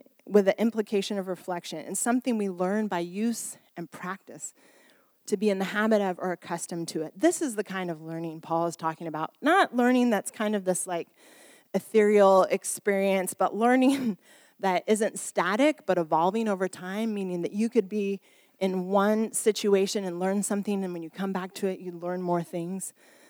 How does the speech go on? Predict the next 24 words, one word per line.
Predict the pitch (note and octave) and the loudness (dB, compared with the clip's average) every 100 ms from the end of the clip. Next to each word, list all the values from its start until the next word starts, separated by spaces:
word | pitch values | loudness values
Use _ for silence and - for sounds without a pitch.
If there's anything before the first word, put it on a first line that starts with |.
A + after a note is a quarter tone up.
| _ _ | _ _
Um, | G3 E3+ E3 E3+ _ - _ _ | 2 2 -2 -12 _ -20 _ _
and | - A#3+ | -2 4
this | C#4 D4+ | 4 4
is | D4+ | -4
the | C4 | -6
kind | - A#3 A3+ | -6 -6 -4
of | |
learning | G#3 G#3+ G#3+ | 0 2 2
that | G3 - | 0 -2
Paul | G#3 G3+ | 0 0
is | G3 | 0
saying, | G3+ F#3 - | -4 -6 -4
"I've | B3 C4 | -6 -4
had | B3+ A#3+ | -6 -6
to | A3 | -6
do | G3 F#3 | -6 -4
this, | F#3 G#3+ - - - - _ _ _ - | -2 -4 -6 -10 -12 -18 _ _ _ -10
and | G#3 | 0
this | B3+ C#4+ | 0 0
is | A#3 | -4
what | F#3+ F3 | -2 0
has | F3+ | -2
taught | - F3+ - | -4 -8 -8
me | D#3+ D#3+ | -10 -12